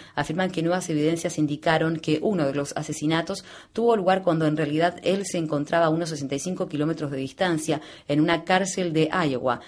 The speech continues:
A principios de esta semana, una jueza federal aplazó la ejecución de Middleton, entendiendo que cumplía con los requisitos para ser declarado incapaz al demostrar que es incapaz para ser ejecutado. Sin embargo, un tribunal de apelaciones anuló el fallo y Middleton murió por inyección letal el miércoles.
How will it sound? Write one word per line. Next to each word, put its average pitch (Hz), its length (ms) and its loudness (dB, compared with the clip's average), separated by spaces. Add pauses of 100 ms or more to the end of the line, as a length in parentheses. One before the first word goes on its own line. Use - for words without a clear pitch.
(180)
A 151 100 0
principios 160 380 -2
de 165 60 -2
esta - 140 -8
semana, 156 380 2
una 170 120 0
jueza 165 300 -2
federal 151 360 0
aplazó 165 340 -2
la 160 80 -2
ejecución 151 460 -2
de 143 100 0
Middleton, 190 500 0 (260)
entendiendo 196 580 0
que 165 140 -4
cumplía 170 440 -2
con 165 120 0
los 151 100 2
requisitos 156 420 -4
para 143 180 -2
ser 165 200 -2
declarado 156 400 0
incapaz 156 500 0 (320)
al 160 120 0
demostrar 196 400 0
que 196 80 -2
es 190 100 -6
incapaz 170 440 0
para 160 160 2
ser 160 220 0
ejecutado. 151 720 -2
Sin 175 180 -4
embargo, 156 340 2
un 185 80 -4
tribunal 156 340 0
de 165 60 2
apelaciones 156 580 -2
anuló 139 240 0
el 147 80 -2
fallo 208 360 0
y 156 100 2
Middleton 175 520 2
murió 170 360 4
por 135 120 0
inyección 139 440 -4
letal 156 300 0
el 151 120 0
miércoles. 170 540 -2